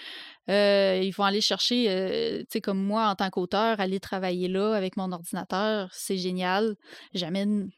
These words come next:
mes écouteurs, évidemment, pour, euh, parce que c'est plus un,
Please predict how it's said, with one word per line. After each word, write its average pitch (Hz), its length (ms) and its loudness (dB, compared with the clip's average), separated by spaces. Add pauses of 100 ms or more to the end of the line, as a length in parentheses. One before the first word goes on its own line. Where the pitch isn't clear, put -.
(180)
mes 196 180 -2
écouteurs, 202 520 -2
évidemment, 185 500 -2
pour, 180 340 -4
euh, - 260 -4 (220)
parce 185 160 -6
que 180 100 -4
c'est - 140 -6
plus 226 260 2
un, 196 200 0